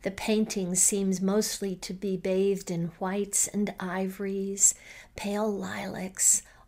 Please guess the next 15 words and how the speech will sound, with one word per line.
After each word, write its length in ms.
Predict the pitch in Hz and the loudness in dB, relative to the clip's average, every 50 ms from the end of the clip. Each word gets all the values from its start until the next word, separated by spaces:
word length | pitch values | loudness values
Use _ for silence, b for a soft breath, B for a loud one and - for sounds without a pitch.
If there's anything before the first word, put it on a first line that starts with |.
| - - | -8 -2
all 220 | 285 359 381 381 | 0 2 4 2
except 400 | 370 370 - - 294 285 - - | 2 2 2 0 0 0 0 -2
Mary, 480 | 226 220 220 214 202 185 170 156 170 180 | 0 0 2 2 2 2 2 2 0 -4
who 180 | 165 214 202 | -2 -2 2
sits 500 | 185 - - - 202 - - - - - B B B B B | 2 4 2 2 0 0 0 0 0 0 B B B B B
just 300 | - 381 440 440 - - | -2 0 0 0 2 2
off 240 | 403 349 294 - - | 2 2 2 2 2
center, 600 | - - - - 226 226 220 - - - - - B B B B B B B | 2 2 2 2 0 0 0 -2 -4 -6 -6 -6 B B B B B B B
holding 500 | - - 247 254 254 254 247 269 262 254 | -4 0 2 4 4 4 4 2 4 4
the 60 | 247 | 2
baby 300 | 220 226 220 220 190 196 | 4 2 0 0 0 -2
Jesus 680 | 190 190 190 196 214 214 208 185 214 214 196 190 - - | -4 -2 -2 0 2 2 2 2 0 2 2 2 2 2
in 160 | 202 190 175 | 0 -2 -2
her 140 | 160 170 160 | -2 -2 -4
lap, 460 | 165 185 180 196 196 208 214 208 | -4 -4 -4 -4 -2 -4 -4 -6